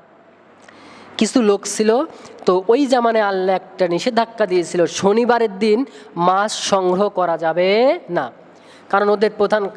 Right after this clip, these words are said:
খাদ্য উৎস ছিল হচ্ছে মাছ, ওরা মাছ খেয়ে জীবিকা সংগ্রহ করত। তখন আমার আল্লাহ বলেছেন যে, "শনিবারের দিন মাছ সংগ্রহ করবা না, বাদ বাকি দিন তোমরা মাছ খেতে পারো।" এখন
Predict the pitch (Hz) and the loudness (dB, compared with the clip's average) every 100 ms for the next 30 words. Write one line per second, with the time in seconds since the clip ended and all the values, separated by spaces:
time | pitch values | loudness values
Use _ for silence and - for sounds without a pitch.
0 | - - 214 202 208 226 - 185 - 190 | -16 -6 -6 -2 -2 -2 -4 -4 0 0
1 | 170 170 170 160 147 135 - - - 175 | 0 0 -2 0 0 -4 -10 -18 -4 -2
2 | 170 175 196 - 233 269 - - - - | 2 0 -2 -2 0 0 -2 -14 -20 -20
3 | - - 160 202 233 233 - 196 175 180 | -20 -20 -6 -2 0 0 0 0 2 0
4 | 165 151 - 127 - - - - - - | -2 -6 -4 -8 -8 -16 -20 -20 -20 -20
5 | - - 185 190 185 185 185 180 175 185 | -20 -4 0 0 0 0 0 2 2 0
6 | 180 220 220 208 196 175 165 190 190 180 | 0 -2 0 0 0 -2 -2 -2 0 0
7 | 175 165 165 156 143 - 165 160 165 160 | 0 -2 0 0 -2 -4 0 0 0 0
8 | 156 156 160 175 214 311 - - - 170 | -2 0 0 2 0 -4 -14 -20 -10 -4
9 | 170 156 165 165 190 220 190 190 180 160 | -4 -2 -4 -2 0 0 2 2 0 -2
10 | - 202 220 240 370 - - 160 135 120 | -6 -6 0 0 0 -6 -8 -6 -4 -8
11 | - - - - - 220 254 240 | -16 -20 -20 -20 -4 0 2 0